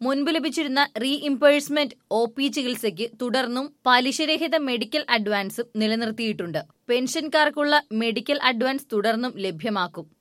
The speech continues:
ജീവനക്കാരിൽ നിന്ന് പിടിക്കുന്ന ആറായിരം രൂപയുടെ വാർഷിക പ്രീമിയത്തിൽ അയ്യായിരത്തി അറുന്നൂറ്റി അറുപത്തിനാല് രൂപയാണ് ഇൻഷുറൻസ് കമ്പനിക്ക് സർക്കാർ നൽകുന്നത്.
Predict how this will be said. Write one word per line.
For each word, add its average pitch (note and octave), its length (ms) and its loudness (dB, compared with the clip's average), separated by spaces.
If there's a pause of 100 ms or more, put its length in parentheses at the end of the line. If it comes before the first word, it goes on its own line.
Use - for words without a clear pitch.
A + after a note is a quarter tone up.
ജീവനക്കാരിൽ C#4 720 0
നിന്ന് D4+ 320 0
പിടിക്കുന്ന A3 520 -2 (220)
ആറായിരം B3 560 4
രൂപയുടെ B3 440 2 (100)
വാർഷിക G#3 460 4
പ്രീമിയത്തിൽ G3 600 -4 (200)
അയ്യായിരത്തി C4+ 720 4
അറുന്നൂറ്റി C#4 460 4
അറുപത്തിനാല് A#3+ 680 4
രൂപയാണ് B3+ 560 2
ഇൻഷുറൻസ് A3 640 -2
കമ്പനിക്ക് A#3+ 560 0
സർക്കാർ A3 480 2
നൽകുന്നത്. F3+ 540 -2